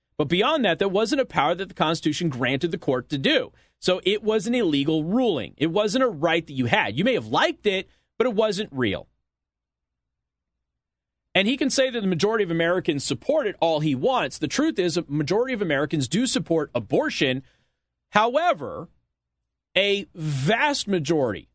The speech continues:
of Americans believe that abortion should be limited between twelve and fifteen weeks. Most European countries, the max you're gonna get is twelve weeks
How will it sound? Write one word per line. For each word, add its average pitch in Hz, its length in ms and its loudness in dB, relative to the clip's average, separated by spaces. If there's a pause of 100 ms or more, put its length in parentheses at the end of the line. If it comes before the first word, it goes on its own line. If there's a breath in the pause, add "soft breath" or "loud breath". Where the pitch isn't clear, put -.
(140)
of 147 140 2
Americans 110 720 -2 (580)
believe 170 300 0
that 196 120 2
abortion 139 400 -2
should 156 140 0
be 156 140 2
limited 160 440 0
between 214 280 -4
twelve 147 300 -2
and 180 80 -6
fifteen 160 360 -2
weeks. 247 420 -2
Most 214 300 0
European 208 440 0
countries, 160 500 0 (220 soft breath)
the 156 60 0
max 180 360 2
you're 190 80 -4
gonna 165 100 0
get 147 160 2
is 120 80 -2
twelve 139 320 0
weeks - 400 -4